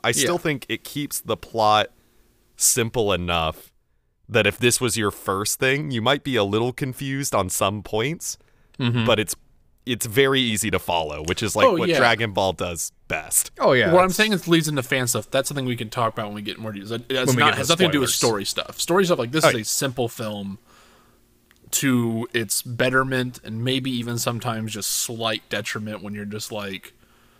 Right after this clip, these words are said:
Speaker 2: it is the, you are getting the film as it is told you. There is almost no anything else happening.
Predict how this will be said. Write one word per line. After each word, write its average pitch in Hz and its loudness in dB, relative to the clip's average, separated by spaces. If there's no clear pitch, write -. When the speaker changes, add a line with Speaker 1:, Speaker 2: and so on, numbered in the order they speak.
Speaker 2:
it 127 0
is 117 0
the, 123 0
you 131 0
are 107 0
getting 120 0
the 107 -4
film 135 2
as 117 -2
it 113 -6
is 107 -4
told 107 -6
you. 104 -8
There 113 -2
is 107 -6
almost 120 -4
no 117 -2
anything 120 -2
else 104 -4
happening. 104 -6